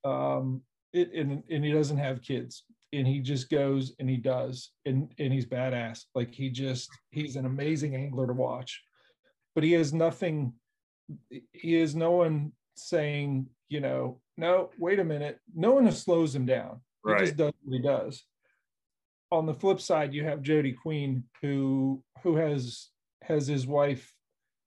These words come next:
Speaker 1: uh, Vicky, who is, is a hundred percent supportive and, and travels with him some, but is, I know just from, from stopping off and,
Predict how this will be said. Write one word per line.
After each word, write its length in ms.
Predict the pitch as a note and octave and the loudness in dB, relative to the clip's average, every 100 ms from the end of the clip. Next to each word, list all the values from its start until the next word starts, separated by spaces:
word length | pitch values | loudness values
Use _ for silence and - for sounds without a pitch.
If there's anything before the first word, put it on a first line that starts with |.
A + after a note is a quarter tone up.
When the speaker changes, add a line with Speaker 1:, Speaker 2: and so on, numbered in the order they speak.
| _ B2+ | _ -2
Speaker 1:
uh, 240 | B2+ C3 | 0 0
Vicky, 520 | B2+ D3 D#3 C#3 B2 _ D3 | 0 -4 -4 -6 -6 _ -2
who 340 | C#3+ C#3 C#3 - | 0 0 -2 -4
is, 680 | D3+ C#3+ C#3+ C3 B2 - - _ _ _ | -2 0 0 -2 -6 -14 -18 _ _ _
is 460 | D#3+ D3 C#3+ B2+ - _ - | -2 0 0 -4 -8 _ -10
a 80 | A2+ | -4
hundred 360 | B2 E3+ D#3+ | -2 0 0
percent 420 | C#3+ - D3 - | -2 -2 -2 -4
supportive 600 | - C3 - C3+ C3 B2+ - _ _ - | -8 -8 -2 -2 -2 -6 -12 _ _ -4
and, 500 | D3 C#3 C#3 C3+ A#2 _ _ _ _ _ - | -2 0 0 0 -2 _ _ _ _ _ -2
and 260 | D3+ D3 C3 | 0 0 -2
travels 460 | F#3+ G3+ G3+ F3 | -2 0 0 0
with 160 | F#3 D#3 | 2 2
him 140 | D3+ | 0
some, 520 | B2 D#3 D3 F3 F3 - _ _ - | 0 0 2 0 -4 -14 _ _ -10
but 480 | C3+ C#3+ D3+ C#3+ - _ - | -4 2 2 2 -4 _ -4
is, 540 | D#3 D3+ C3+ B2+ - - D#3+ - | -2 -2 -6 -8 -14 -14 -12 -4
I 140 | D#3 | 0
know 240 | F3 E3+ D#3+ | 4 6 6
just 280 | C#3 C3+ - | 2 -2 -2
from, 340 | D#3 C#3 C3 | -2 0 -2
from 200 | - C#3 | -2 -4
stopping 440 | - D3+ C#3+ D#3 | -2 0 0 2
off 340 | C#3+ C#3+ C#3 D#3+ | 4 4 2 0
and, 240 | C#3 C3+ | -2 -2